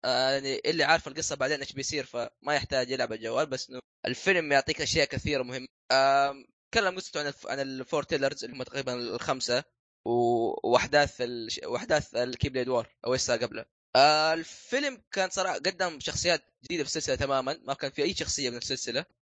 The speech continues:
آه، قدمها بشكل ممتاز. آه، الجرافيكس حق الفيلم كان شيء جد ممتاز. القتالات، إخرا-، اخراج القتال كان شيء رهيب. القصه ص-، تحس نوعا ما وقفوا كذا في النص، الا انه انت اصلا المفروض تكون عارف القصه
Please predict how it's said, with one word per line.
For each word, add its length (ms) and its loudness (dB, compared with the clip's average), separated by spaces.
آه، 220 6
قدمها 420 0
بشكل 280 -8
ممتاز. 640 0
آه، 520 2
الجرافيكس 800 0
حق 200 0
الفيلم 320 -4
كان 240 -2
شيء 200 -2
جد 180 -8
ممتاز. 560 -2
القتالات، 600 2
إخرا-، 300 -2
اخراج 320 0
القتال 260 -2
كان 360 -8
شيء 240 0
رهيب. 300 0
القصه 840 4
ص-، 160 -8
تحس 280 -2
نوعا 300 2
ما 300 0
وقفوا 560 0
كذا 200 -2
في 60 -10
النص، 600 -6
الا 140 2
انه 100 -2
انت 140 -4
اصلا 340 2
المفروض 220 -14
تكون 120 -10
عارف 200 -2
القصه 340 -4